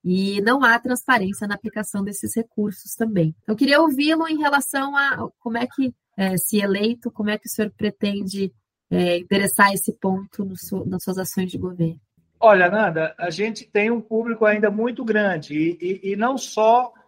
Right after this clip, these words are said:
Speaker 2: é sem energia, né? Nós temos o, o Luz para Todos, quando foi implementado aqui, que foi uma grande,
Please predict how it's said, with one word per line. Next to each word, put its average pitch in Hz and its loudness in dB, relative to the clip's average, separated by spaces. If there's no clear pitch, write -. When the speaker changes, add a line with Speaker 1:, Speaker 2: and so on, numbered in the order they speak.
Speaker 2:
é 196 -4
sem 220 -4
energia, 190 -4
né? 135 -14
Nós 151 -12
temos 190 -6
o, 170 -2
o 160 -2
Luz 220 -4
para 180 0
Todos, 165 -4
quando 151 -8
foi 160 -6
implementado 143 -2
aqui, 170 -4
que 151 -8
foi 156 0
uma 151 -2
grande, 185 -2